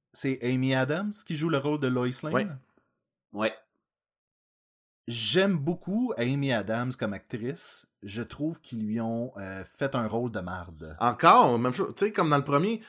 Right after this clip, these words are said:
Speaker 2: c'est toujours la fille qui veut se faire sauver. De
Speaker 1: Mais dans Man of Steel,
Speaker 3: Ouais,
Speaker 1: on
Speaker 3: mais
Speaker 1: dirait
Speaker 3: c'est
Speaker 1: que je le voyais pas autant, puis je me souviens que tu m'avais dit, « Non, elle me tombe ses nerfs, puis tout le kit. » Et j'avais fait comme, « Non, mais elle est le fun, tu sais. » Puis je crois que c'est mon amour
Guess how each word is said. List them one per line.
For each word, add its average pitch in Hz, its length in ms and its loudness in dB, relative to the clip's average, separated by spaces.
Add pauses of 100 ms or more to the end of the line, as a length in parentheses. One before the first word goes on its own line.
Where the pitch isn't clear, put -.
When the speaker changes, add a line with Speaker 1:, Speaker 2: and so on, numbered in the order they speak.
Speaker 2:
c'est - 60 -20
toujours 156 220 2
la 262 100 6
fille 226 200 0
qui - 80 -10
veut 180 100 2
se - 80 0
faire 175 160 2
sauver. 170 580 -2 (140)
De 107 400 -4 (260)
Speaker 1:
Mais 196 340 2 (280)
dans 170 240 4
Man 226 220 4
of 226 120 2
Steel, 285 300 0
Speaker 3:
Ouais, 131 60 4
Speaker 1:
on 127 40 4
Speaker 3:
mais 123 60 4
Speaker 1:
dirait 131 180 0
Speaker 3:
c'est 196 80 0
Speaker 1:
que 180 60 -4
je 160 80 -4
le 147 60 2
voyais 139 340 0
pas 180 120 0
autant, 180 340 0
puis 131 120 -6
je 131 80 -6
me 139 100 0
souviens 156 540 -6
que 151 120 -2
tu - 180 -4
m'avais 131 280 0
dit, « 151 440 -6 (260)
Non, 165 280 0
elle 131 80 0
me 127 80 -4
tombe 160 200 -2
ses 156 180 -4
nerfs, 165 500 -2
puis 110 120 -18
tout 123 160 -6
le 95 80 -8
kit. » 220 240 -8 (120)
Et 202 120 0
j'avais 131 180 -2
fait 180 180 -6
comme, « 156 180 -4
Non, 311 200 -4
mais 320 80 -4 (260)
elle 277 100 -4
est - 20 -2
le 254 60 0
fun, 277 260 -8
tu 247 80 -6
sais. » 233 180 -4
Puis 180 220 -8
je 131 140 -2
crois 165 240 -2
que - 40 -6
c'est 156 120 -2
mon 131 160 -2
amour 135 600 -2